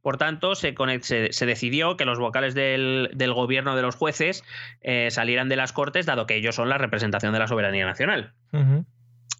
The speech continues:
Speaker 1: Hay otros sistemas, como en Estados Unidos, que ya lo hablamos,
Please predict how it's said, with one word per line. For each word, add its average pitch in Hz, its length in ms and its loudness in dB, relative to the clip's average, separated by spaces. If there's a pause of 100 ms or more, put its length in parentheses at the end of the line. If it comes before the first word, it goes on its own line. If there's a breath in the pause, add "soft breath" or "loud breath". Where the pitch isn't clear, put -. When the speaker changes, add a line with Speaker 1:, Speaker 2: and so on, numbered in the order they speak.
Speaker 1:
Hay 127 180 2
otros 123 160 0
sistemas, 151 320 2
como 131 140 -2
en 120 60 -2
Estados 113 280 2
Unidos, 131 280 0
que 117 120 -2
ya 107 100 0
lo 110 80 2
hablamos, 120 520 0